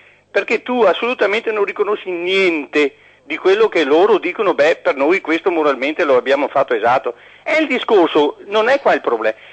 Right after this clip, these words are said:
è quello che hanno fatto di moralmente in-, inf-, infernale, dico io, che è sba-, che loro non si ravvedono, cioè loro non si rendono, fare dieci milioni di morti o fare campi di sterminio o dietro,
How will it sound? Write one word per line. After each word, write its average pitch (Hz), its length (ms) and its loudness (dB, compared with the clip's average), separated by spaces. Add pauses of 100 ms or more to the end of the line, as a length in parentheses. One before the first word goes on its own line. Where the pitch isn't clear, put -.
è - 160 -2
quello 349 240 2
che 240 120 -2
hanno 233 160 2
fatto 226 300 0
di 180 140 -4
moralmente 196 960 0 (1500)
in-, 196 280 -4
inf-, 208 400 -4
infernale, 180 840 0
dico 156 260 -4
io, 151 140 2
che 151 200 2
è 156 40 0
sba-, 139 200 -4 (200)
che 220 100 -2
loro 220 280 4
non 190 200 0
si 185 160 -2
ravvedono, 123 600 0
cioè - 160 -4 (220)
loro 330 220 2
non 220 160 2
si 226 100 -2
rendono, 247 480 0
fare 294 300 2
dieci 269 300 -8
milioni 208 380 -4
di 143 100 -8
morti 131 500 0
o 139 80 2
fare 208 260 0
campi 202 300 -2
di 165 160 -8
sterminio 135 400 -2
o 175 60 2
dietro, 185 580 0